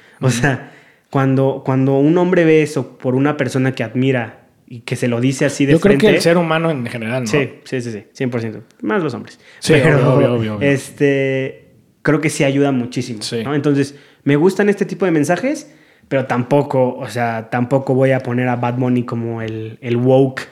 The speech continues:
Speaker 2: Sí, no,
Speaker 1: este,
Speaker 2: no, no,
Speaker 1: ¿sí me
Speaker 2: no.
Speaker 1: explico? Porque aparte hay una, hay una teoría, ya sigo con mi,
Speaker 2: Sí, sí,
Speaker 1: con
Speaker 2: date.
Speaker 1: mis teorías,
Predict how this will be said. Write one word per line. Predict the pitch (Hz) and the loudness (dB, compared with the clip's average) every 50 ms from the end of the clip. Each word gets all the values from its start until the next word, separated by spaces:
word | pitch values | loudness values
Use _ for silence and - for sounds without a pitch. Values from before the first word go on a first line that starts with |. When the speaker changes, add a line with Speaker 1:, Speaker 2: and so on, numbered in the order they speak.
| _ _ - | _ _ -12
Speaker 2:
Sí, | - - 135 | -8 -6 -4
no, | 135 127 | -2 -2
Speaker 1:
este, | 117 117 120 113 - 98 | -2 -2 -2 -2 0 0
Speaker 2:
no, | 117 | 0
no, | 117 | -2
Speaker 1:
¿sí | 104 - | 0 0
me | 139 | 0
Speaker 2:
no. | |
Speaker 1:
explico? | 139 - - 147 151 185 - - - - - - _ | 0 2 2 2 2 0 -2 -4 -12 -20 -20 -14 _
Porque | - 156 147 135 147 | 0 0 2 2 2
aparte | 143 147 185 190 180 - 170 170 - | 0 0 0 0 0 0 -2 0 0
hay | 160 156 147 151 | 2 2 4 4
una, | 151 151 151 151 147 147 143 135 127 120 123 - - _ _ _ _ _ _ _ _ - | 4 4 4 2 2 0 0 -2 -2 -4 -8 -14 -20 _ _ _ _ _ _ _ _ -14
hay | - 151 143 | -6 -2 0
una | 143 165 175 170 | 2 2 2 2
teoría, | 156 139 131 135 135 135 135 151 - - - _ _ _ _ _ _ | 2 2 2 4 2 2 2 0 -4 -10 -20 _ _ _ _ _ _
ya | - 143 131 | -10 -8 -6
sigo | 127 - 131 127 127 127 | -4 -4 -4 -4 -4 -6
con | - 113 113 | -8 -10 -10
mi, | 113 117 117 117 117 117 113 - - - | -8 -8 -8 -8 -8 -10 -12 -16 -16 -8
Speaker 2:
Sí, | - 127 127 120 | -4 -2 -2 0
sí, | 127 117 | 0 0
Speaker 1:
con | 117 117 | -2 -2
Speaker 2:
date. | 123 123 | -2 -2
Speaker 1:
mis | 123 123 117 | -2 -2 -2
teorías, | 113 131 131 131 117 - - - | -2 -2 -2 -2 -4 -6 -10 -18